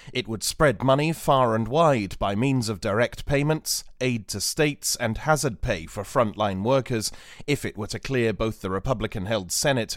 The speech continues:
and the president, who has said he would veto it. So the bill stands as an opening bid.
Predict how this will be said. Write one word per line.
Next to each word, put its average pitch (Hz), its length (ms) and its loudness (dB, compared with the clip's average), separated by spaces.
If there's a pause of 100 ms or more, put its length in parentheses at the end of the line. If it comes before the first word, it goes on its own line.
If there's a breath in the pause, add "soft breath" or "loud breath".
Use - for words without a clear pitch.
and 117 220 0
the 90 80 -8
president, 135 540 -4 (240 loud breath)
who 135 140 0
has 120 220 0
said 135 320 0
he 110 140 -6
would 95 180 -6
veto 123 400 -2
it. 82 220 -8 (340 soft breath)
So - 160 -6
the 87 140 -8
bill 107 240 -2
stands 90 560 0
as 101 160 -8
an 113 140 -6
opening 92 460 -4
bid. 110 340 -4